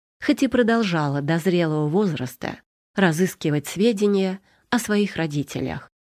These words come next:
Мигеле Флорес и Анне Виктории Наварро. Нашла ли, об этом Нурия замалчивала, только отворачивалась к окну или начинала с тройным усердием натирать пол. "Жаль,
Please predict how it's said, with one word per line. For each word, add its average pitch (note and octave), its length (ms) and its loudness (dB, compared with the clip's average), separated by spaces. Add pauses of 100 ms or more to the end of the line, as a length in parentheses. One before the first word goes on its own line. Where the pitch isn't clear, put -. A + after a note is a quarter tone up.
(120)
Мигеле E3 540 4
Флорес G#3 640 0 (280)
и F3 120 6
Анне G#3+ 340 4
Виктории E3 640 0
Наварро. C#3 640 -2 (460)
Нашла F#3+ 480 2
ли, E3 260 -4 (200)
об G3 180 4
этом B3+ 340 2
Нурия A3+ 360 4
замалчивала, G3+ 920 -4 (360)
только G3+ 340 6
отворачивалась E3+ 800 -2
к - 80 -6
окну F#3+ 460 -2 (480)
или C4+ 240 6
начинала F#3 600 2
с - 100 -12
тройным F3+ 480 2
усердием C#3 800 -4 (260)
натирать D#3+ 540 -2
пол. D#3 380 -4 (440)
"Жаль, A3 420 0